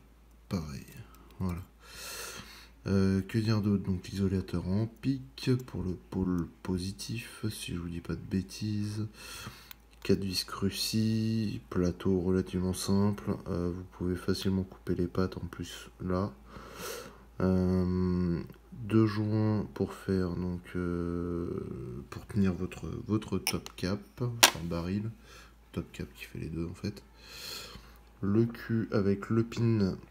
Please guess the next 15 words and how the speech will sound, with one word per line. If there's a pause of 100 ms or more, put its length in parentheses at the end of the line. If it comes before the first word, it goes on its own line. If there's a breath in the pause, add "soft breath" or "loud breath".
(260)
donc,
euh,
censé
être
plaqué
or, (160)
je
sais
pas
si
c'est
le
cas
mais
bon.